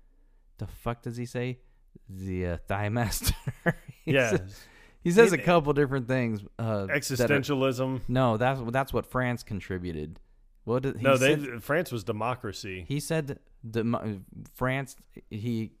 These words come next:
Speaker 1: France contributed democracy, existentialism, and the ma-, menage a trois.
Speaker 2: Oh, is,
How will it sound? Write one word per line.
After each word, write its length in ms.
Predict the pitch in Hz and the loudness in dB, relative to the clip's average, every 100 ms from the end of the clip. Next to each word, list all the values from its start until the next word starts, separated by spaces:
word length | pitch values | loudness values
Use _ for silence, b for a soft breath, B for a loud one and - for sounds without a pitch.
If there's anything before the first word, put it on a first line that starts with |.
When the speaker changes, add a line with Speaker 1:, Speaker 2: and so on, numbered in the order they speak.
| - 110 | -20 -16
Speaker 1:
France 300 | - 139 160 | -6 -4 -4
contributed 720 | - 131 - 123 120 107 101 92 | -4 -6 -6 -4 -2 -4 -6 -8
democracy, 680 | 104 107 113 123 117 123 117 | -4 -2 -2 -6 -6 -6 -6
existentialism, 1000 | 101 - 113 - 113 113 113 110 117 113 | -6 -6 -8 -4 -4 -2 -2 -2 -2 -4
and 280 | - 101 101 - | -4 -4 -4 -4
the 240 | 98 101 | -4 -2
ma-, 280 | 98 98 98 - | -2 -2 -4 -4
menage 420 | 107 101 98 92 | -4 -2 -4 -6
a 80 | 85 | -4
trois. 320 | - 85 87 - _ _ _ | -4 -6 -8 -16 _ _ _
Speaker 2:
Oh, 140 | 117 104 | -8 -6
is, 160 | 87 | -8